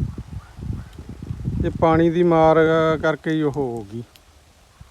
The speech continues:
ਪਾਣੀ ਵੀ ਥੋੜ੍ਹਾ ਜਿਹਾ ਵੱਧ ਲੱਗਿਆ ਹੋਇਆ ਸੀ, ਫਿਰ ਬਾਰਿਸ਼ ਪੈ ਗਈ, ਉਹਦੇ ਕਰਕੇ ਹੀ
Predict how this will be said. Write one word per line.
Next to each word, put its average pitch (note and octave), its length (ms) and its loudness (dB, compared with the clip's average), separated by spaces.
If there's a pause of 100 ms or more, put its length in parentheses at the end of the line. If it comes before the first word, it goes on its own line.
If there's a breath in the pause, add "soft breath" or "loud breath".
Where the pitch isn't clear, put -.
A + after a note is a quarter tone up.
(3500)
ਪਾਣੀ D3 260 -4
ਵੀ D#3 180 -2
ਥੋੜ੍ਹਾ D3+ 280 -2
ਜਿਹਾ D3 420 0 (340)
ਵੱਧ C3 220 -4
ਲੱਗਿਆ C#3+ 320 -4
ਹੋਇਆ C#3 220 -4
ਸੀ, C3 200 -10 (1040)
ਫਿਰ C#3 160 -4
ਬਾਰਿਸ਼ C3 440 -2
ਪੈ C3+ 160 -2
ਗਈ, C3+ 200 -6 (300)
ਉਹਦੇ D3 240 -6
ਕਰਕੇ C3+ 380 -6
ਹੀ B2+ 100 -4